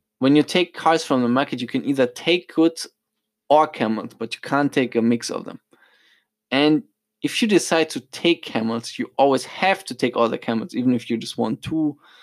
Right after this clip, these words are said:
or three, you have to take all. And when you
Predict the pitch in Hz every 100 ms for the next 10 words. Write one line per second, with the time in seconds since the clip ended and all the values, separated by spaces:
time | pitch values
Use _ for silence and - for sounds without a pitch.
0 | - _ _ - 120 147 135 131 127 120
1 | 131 - 110 101 - _ _ _ _ _
2 | _ _ - - - _ _ _ _ _
3 | _ - 143 170 185 175